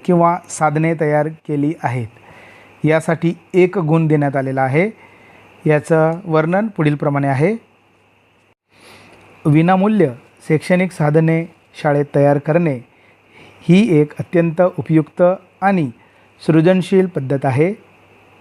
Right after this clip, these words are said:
जी आर्थिक मर्यादा असतानाही गुणवत्तापूर्ण शिक्षण प्रदान करण्यात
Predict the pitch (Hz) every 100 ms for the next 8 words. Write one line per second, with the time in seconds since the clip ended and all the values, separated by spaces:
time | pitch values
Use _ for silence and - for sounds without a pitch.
0 | - 147 151 - - 156 151 190 208 -
1 | 156 156 196 170 120 - _ _ 151 -
2 | 214 202 196 175 147 117 _ _ _ _
3 | _ 156 143 170 165 - 202 202 190 185
4 | 185 196 202 - 151 - 175 170 - -
5 | 156 147 151 156 165 156 143 143